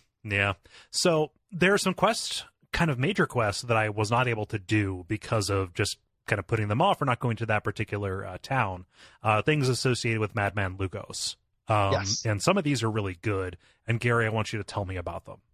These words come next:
Speaker 2: Yeah, I'm, I'm furiously opening these to remind myself.
Speaker 1: Mm-hmm.
Speaker 2: 'Cause to be fair, like, I'm, even the ones that I remember the quest pretty well, I don't remember them based on the name.
Speaker 1: Right.
Speaker 2: You know, so, like, I, like, th-, that's not true of the Cave of Dreams, which is very cool.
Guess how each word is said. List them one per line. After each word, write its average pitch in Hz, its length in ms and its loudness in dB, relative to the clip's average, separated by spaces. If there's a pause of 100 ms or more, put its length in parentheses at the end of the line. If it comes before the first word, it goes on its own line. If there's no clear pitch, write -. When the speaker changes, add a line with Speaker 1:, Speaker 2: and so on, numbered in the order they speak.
(280)
Speaker 2:
Yeah, 143 160 4
I'm, 139 200 0
I'm 151 140 2
furiously 170 680 6
opening 139 320 4
these 127 220 0
to 139 100 2
remind 120 460 2 (100)
myself. 120 420 -2 (160)
Speaker 1:
Mm-hmm. 127 100 -2
Speaker 2:
'Cause 175 120 6
to 220 80 6
be 262 120 6
fair, 240 300 6
like, 165 260 4
I'm, 160 240 2 (300)
even 208 220 6
the 190 80 6
ones 180 180 6
that 165 100 8
I 156 40 10
remember 147 400 6
the 127 80 2
quest 135 240 -2
pretty 156 160 2
well, 160 160 4
I 143 140 4
don't 147 180 4
remember 135 260 2
them 127 140 0
based 120 240 0
on 120 100 0
the 120 80 0
name. - 300 -12 (320)
Speaker 1:
Right. 98 200 -4 (380)
Speaker 2:
You 143 120 6
know, 120 180 4
so, 151 180 4
like, 143 220 4
I, 170 200 6
like, 165 220 2
th-, 180 140 -2 (120)
that's 165 220 4
not 185 160 4
true 160 140 0
of 135 80 2
the 135 60 -6
Cave 139 180 2
of 123 80 -6
Dreams, 233 280 4
which 151 140 2
is 131 80 2
very 123 240 4
cool. 131 400 4